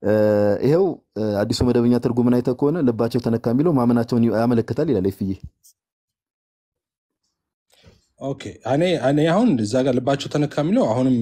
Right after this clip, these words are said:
Speaker 2: ደግሜ የምነግርህ በትክክል አምኑ የሚል ፒክቸር ላይሆን ይችላል ነው። እኔ አሁን አይደለም አላልኩም፣ ልብ አድርግ፣ ነውም አላልኩም፣ ላይሆን ይችላል ግን ብያለሁ። ምክንያቱም ቁርጥ ያለን መልስ አይሰጠንም እሱ። ልባቸው ተነካ የሚለውን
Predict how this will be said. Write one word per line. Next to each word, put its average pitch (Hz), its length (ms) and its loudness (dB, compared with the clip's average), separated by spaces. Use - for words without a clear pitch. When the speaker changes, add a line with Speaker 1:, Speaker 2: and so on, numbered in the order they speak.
Speaker 2:
ደግሜ 117 280 0
የምነግርህ 147 520 2
በትክክል 127 600 -2
አምኑ 147 380 4
የሚል 120 320 2
ፒክቸር 127 400 -4
ላይሆን 123 300 0
ይችላል 101 360 -4
ነው። 78 120 -16
እኔ 107 160 -4
አሁን 175 200 0
አይደለም 120 420 2
አላልኩም፣ 120 440 -2
ልብ 101 200 -12
አድርግ፣ 220 240 -4
ነውም 131 280 2
አላልኩም፣ 92 420 -8
ላይሆን 110 300 -2
ይችላል 98 420 -8
ግን 120 180 -2
ብያለሁ። 90 540 -10
ምክንያቱም 131 460 -2
ቁርጥ 160 260 -2
ያለን 123 320 -2
መልስ 131 240 -2
አይሰጠንም 101 500 -6
እሱ። 92 220 -10
ልባቸው 107 380 -4
ተነካ 117 300 -6
የሚለውን 127 400 0